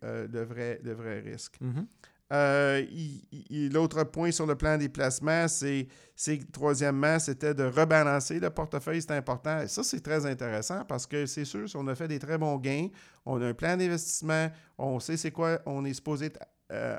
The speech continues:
Speaker 1: en action, en pourcentage, puis combien en placement sécure, en, en obligation de qualité courte durée, ben ça, faut,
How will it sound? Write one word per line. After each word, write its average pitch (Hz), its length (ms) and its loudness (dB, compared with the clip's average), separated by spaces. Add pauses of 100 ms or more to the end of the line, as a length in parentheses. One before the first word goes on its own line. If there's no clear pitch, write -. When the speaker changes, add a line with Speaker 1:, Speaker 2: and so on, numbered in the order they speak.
Speaker 1:
en 127 220 -2
action, 127 420 -2
en 151 60 -4
pourcentage, 156 640 -4
puis 135 100 -10
combien 147 580 -2
en 135 40 -4
placement 139 420 -2
sécure, 147 400 -4
en, 131 160 -2 (380)
en 120 180 0
obligation 135 580 0
de 139 80 -2
qualité 131 440 -4
courte 143 240 -6
durée, 135 600 -2 (480)
ben 139 280 6
ça, 156 560 4
faut, 147 340 -2